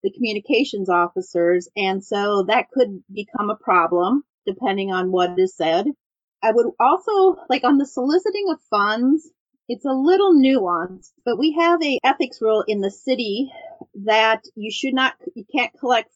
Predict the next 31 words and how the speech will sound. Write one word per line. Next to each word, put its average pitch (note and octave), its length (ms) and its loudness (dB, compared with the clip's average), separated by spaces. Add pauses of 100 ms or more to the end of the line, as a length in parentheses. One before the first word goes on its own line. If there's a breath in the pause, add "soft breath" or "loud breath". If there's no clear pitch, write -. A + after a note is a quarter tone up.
funds A3+ 560 -2
related A3 380 2
to F#3+ 100 -2
a F#3 280 -4
campaign B3 800 -2
or F#3+ 200 0
a F#3 100 -4 (180)
ballot G3 440 0 (100)
issue. B2+ 580 -8 (560)
And A3 500 0 (920)
my A3+ 200 0
advice C4 440 0
would D4+ 120 2
be A#3+ 200 -6
to C4+ 80 -4
be C#4+ 240 2 (160)
careful E4+ 460 2
about F3+ 400 -2
that, F#3 360 -2
because G#3 720 -6 (160)
if B3+ 320 0
somebody D4+ 800 2
ends C4 300 0
up, B3 220 2 (120)
who, A3+ 260 -6
who's B3 260 -2
a A3 100 -2
leader A#3+ 840 0 (200)
in B3 440 0
a G3+ 120 -4
protest, A#3 680 -2